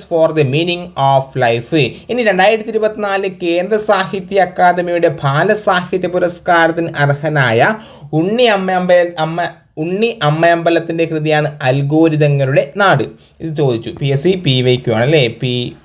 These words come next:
വൈ ക്യു. ഇനിയോ ഇംഗ്ലീഷ് വിവർത്തനത്തിന് ക്രോസ് വേർഡ് പുരസ്കാരത്തിന്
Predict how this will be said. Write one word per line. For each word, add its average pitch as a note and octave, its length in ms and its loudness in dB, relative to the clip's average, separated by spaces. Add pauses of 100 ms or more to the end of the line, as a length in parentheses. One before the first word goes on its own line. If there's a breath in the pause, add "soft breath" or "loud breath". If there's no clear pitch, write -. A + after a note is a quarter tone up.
(500)
വൈ B2 400 2
ക്യു. B2+ 680 -4 (100)
ഇനിയോ F#3 540 4 (260 loud breath)
ഇംഗ്ലീഷ് A3 600 -2
വിവർത്തനത്തിന് F#3 800 -2 (120)
ക്രോസ് G3 360 -2
വേർഡ് F#3+ 220 2
പുരസ്കാരത്തിന് E3+ 720 0